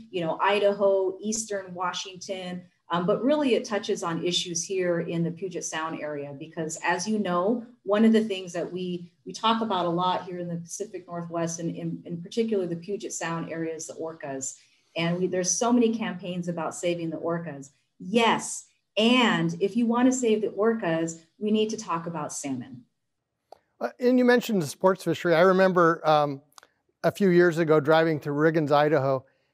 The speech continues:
Speaker 2: And, uh, when I was a kid, you'd see bumper stickers like, "Coal is providing dollars and jobs."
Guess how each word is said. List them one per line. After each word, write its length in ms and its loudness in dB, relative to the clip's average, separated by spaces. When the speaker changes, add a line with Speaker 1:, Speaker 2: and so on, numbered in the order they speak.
Speaker 2:
And, 480 4
uh, 380 4
when 220 2
I 100 8
was 180 2
a 60 -2
kid, 300 4
you'd 120 2
see 180 4
bumper 340 2
stickers 440 -2
like, 240 4
"Coal 400 6
is 240 -2
providing 480 4
dollars 460 4
and 120 -2
jobs." 440 4